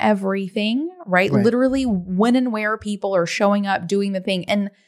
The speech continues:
Speaker 1: letting people tap into their own times of genius and the roles that they find, you know, the most supportive or that they are more,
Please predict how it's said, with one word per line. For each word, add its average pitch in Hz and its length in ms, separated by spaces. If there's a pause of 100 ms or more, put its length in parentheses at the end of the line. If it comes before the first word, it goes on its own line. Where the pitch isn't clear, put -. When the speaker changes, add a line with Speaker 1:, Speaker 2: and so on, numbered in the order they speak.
(180)
Speaker 1:
letting 196 480
people 254 320
tap 196 380
into 180 580
their 185 400
own 208 400
times 196 600
of 165 240
genius 196 720
and 160 180 (380)
the 185 80
roles 196 460
that 208 160
they 202 180
find, 196 640 (160)
you 202 100
know, 165 240
the 175 100
most 202 280
supportive 202 760
or 180 420
that 185 240
they 254 220
are 208 140
more, 185 200